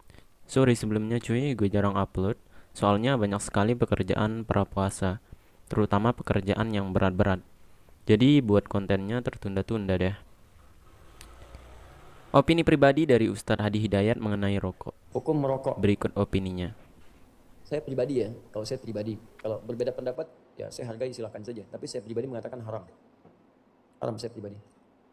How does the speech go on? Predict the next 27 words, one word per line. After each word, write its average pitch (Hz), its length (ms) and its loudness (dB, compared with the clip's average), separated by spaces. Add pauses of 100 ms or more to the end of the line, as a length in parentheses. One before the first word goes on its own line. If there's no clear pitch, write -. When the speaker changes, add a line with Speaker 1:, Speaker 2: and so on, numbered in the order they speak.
(260)
Speaker 2:
Kalau 104 160 -6
antum 123 320 -6 (160)
percaya 123 240 -6
dengan 107 240 -8
saya, 127 240 -8
ya - 80 -14
antum 117 160 -10
tinggalkan 131 320 -8
rokok. 131 240 -10 (640)
Tinggalkan. 131 320 -8 (640)
Tolong 175 160 -4
sampaikan 160 400 -8
pada 143 160 -6
saya 185 160 -8
saja 113 160 -8
bukti, 123 320 -10 (160)
satu - 320 -8
saja 120 160 -2
yang 117 80 -6
menguatkan 117 320 -8
pada 110 80 -8
saya, 110 240 -8 (240)
bahwa 127 240 -4
rokok 151 160 -6
itu 165 80 -4
bisa 127 160 -8
halal. 107 240 -10